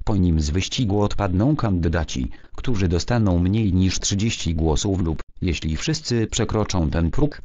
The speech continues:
osoba z najmniejszym poparciem. Drugie głosowanie odbędzie się w czwartek, a trzecie w poniedziałek. Posłowie będą głosować w kolejnych rundach do wyłonienia finałowej dwójki,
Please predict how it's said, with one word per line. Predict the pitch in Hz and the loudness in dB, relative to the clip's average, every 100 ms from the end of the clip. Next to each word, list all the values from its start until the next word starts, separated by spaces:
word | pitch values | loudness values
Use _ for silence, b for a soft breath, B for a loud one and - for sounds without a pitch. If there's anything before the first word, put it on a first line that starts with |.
| - | -6
osoba | 95 90 101 92 78 | -4 0 0 2 0
z | 85 | 2
najmniejszym | 90 92 104 80 71 131 113 | 2 2 4 2 2 0 0
poparciem. | - - 67 - 62 62 - _ _ _ - | -2 -2 -4 -4 -4 -4 -8 _ _ _ -8
Drugie | - 135 110 85 82 | 0 0 2 0 0
głosowanie | 90 92 98 73 69 78 | 0 2 0 0 0 0
odbędzie | 80 85 110 101 | -2 0 0 2
się | 98 80 | 0 -2
w | - | -2
czwartek, | - 90 87 67 - - - - | 0 0 0 -2 -6 -10 -12 -4
a | 87 | -4
trzecie | - 82 67 67 64 - - | -2 -2 -2 -4 -6 -10 -10
w | - | -4
poniedziałek. | 101 85 69 67 60 57 - - - _ _ _ _ _ _ _ _ - | 0 0 0 -2 -2 -6 -8 -16 -18 _ _ _ _ _ _ _ _ -4
Posłowie | 92 - 123 90 | -2 -2 0 0
będą | 76 95 98 107 90 | 0 2 2 2 2
głosować | 80 78 107 113 110 | 2 0 0 0 -2
w | - - | -4 -2
kolejnych | 110 90 82 73 | 0 2 2 0
rundach | - 90 76 69 | 0 0 0 -2
do | 73 90 | -2 0
wyłonienia | 107 107 101 107 95 | 2 2 2 2 2
finałowej | 78 82 78 76 127 110 80 | 0 0 0 2 0 0 0
dwójki, | 87 110 87 69 | 0 0 0 -2